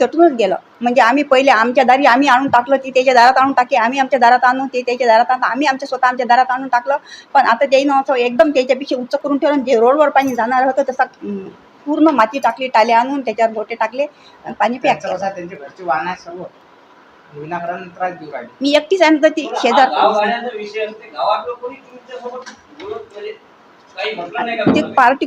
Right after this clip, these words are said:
Speaker 1: खूप पैशावाली आहे. ते तिकडचे लोक सर्वजण म्हणतात, "तुम्ही बाईची जात होती, एकट्या पडल्या, हा माणूस आमच्या इकडे लागत होता फक्त, मग आम्ही दाखवत होतो गेले का आहे तर." आता तुमचा काही त्रास, काहीच त्रास नाही तुमचा
Speaker 2: आमचा
Speaker 1: काही.
Speaker 2: काहीच त्रास
Speaker 1: आमच्या
Speaker 2: नाही.
Speaker 1: घरी ढोर नाही, वासरू नाही, काहीच नाही, कोणचे माणसं नाही. मी एकटीच तशात राहत आहे, मा पोरगंही पण तसं नाही.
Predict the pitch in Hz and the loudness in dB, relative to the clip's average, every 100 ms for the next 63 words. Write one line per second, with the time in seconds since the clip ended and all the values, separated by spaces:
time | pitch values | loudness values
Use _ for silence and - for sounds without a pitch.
0 | - 392 320 294 330 302 302 339 285 285 | 0 4 6 6 6 6 8 6 4 0
1 | 262 277 277 311 254 320 - 269 339 349 | 2 2 4 4 4 4 4 6 8 8
2 | 311 269 302 294 285 269 262 269 285 277 | 6 6 2 2 0 4 4 4 2 4
3 | 285 277 254 285 294 294 311 330 - - | 4 2 2 2 4 4 6 4 0 -16
4 | 254 262 247 294 - 240 269 277 285 285 | -2 2 4 2 2 2 0 4 4 6
5 | 233 262 294 294 294 277 339 359 - _ | 4 2 0 0 0 0 4 2 0 _
6 | 269 262 247 269 247 254 285 262 240 233 | 2 4 2 4 2 2 0 2 2 2
7 | 220 208 208 202 202 - _ _ _ 247 | 2 2 2 0 -2 -4 _ _ _ -2
8 | 254 262 294 294 285 294 294 277 302 - | 0 2 4 6 6 4 4 4 2 2
9 | 294 339 - 277 277 302 285 277 262 269 | 2 2 2 4 4 2 0 0 2 2
10 | 285 269 - 220 247 277 269 294 247 240 | 2 0 -4 0 4 4 4 4 4 6
11 | 269 285 294 240 240 302 311 302 269 294 | 6 6 6 4 4 2 2 4 4 4
12 | 302 311 311 262 269 269 285 233 262 302 | 2 2 0 -2 0 2 4 4 4 4
13 | 320 302 262 - 427 392 403 330 277 233 | 6 6 4 2 0 0 2 4 6 6
14 | 233 240 233 269 262 339 359 330 302 294 | 4 2 2 2 4 2 4 4 2 2
15 | 277 254 | 0 0